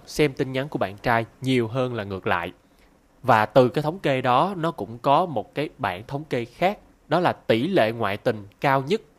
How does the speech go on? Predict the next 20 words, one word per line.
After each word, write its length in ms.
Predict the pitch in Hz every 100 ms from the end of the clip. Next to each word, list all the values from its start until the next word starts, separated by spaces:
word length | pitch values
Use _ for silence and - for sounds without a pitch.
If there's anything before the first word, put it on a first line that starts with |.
| _
vẫn 260 | 117 90 135
là 160 | 127
nam 280 | 95 113 117
nhiều 200 | 113 95
hơn 220 | 120 113
nha 100 | 110
các 140 | 104 135
bạn. 180 | 95 78 _ _ _ _ _ _ _
Đó, 140 | 151 156 - _
bởi 160 | 143 180
vậy 220 | 135 117 120
thì 360 | 113 104 104 123
mình 180 | 123
nghĩ 200 | 117 110
là 280 | 190 131 98 -
đời 240 | 135 123 104
nó 100 | 151
có 140 | 196
vay 160 | 151
có 100 | 143